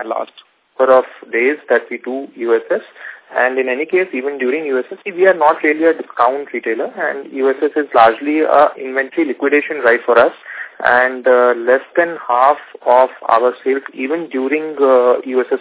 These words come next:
Speaker 2: months, is for discounted products. So, uh, we are an honest, uh, price retail sh-, store, and, uh, customers come to us looking for value,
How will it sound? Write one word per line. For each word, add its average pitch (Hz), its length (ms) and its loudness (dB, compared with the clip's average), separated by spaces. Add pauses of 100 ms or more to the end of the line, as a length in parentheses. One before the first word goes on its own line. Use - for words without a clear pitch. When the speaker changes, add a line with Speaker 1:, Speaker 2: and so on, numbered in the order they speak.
Speaker 2:
months, 120 260 -4 (360)
is 143 140 -2 (100)
for 139 120 2
discounted 107 480 -6
products. 78 340 -4 (480)
So, 120 240 -4
uh, 110 600 0 (960)
we - 80 2
are 131 100 6
an 135 140 4
honest, 131 520 0
uh, 123 180 6
price 123 380 0
retail 117 240 -2
sh-, - 360 -16
store, 120 280 0 (120)
and, 120 400 -4
uh, 117 160 0
customers 147 460 -4 (180)
come 143 260 -2
to 165 100 4
us 160 140 4
looking 135 300 -6
for 151 160 2
value, 113 360 2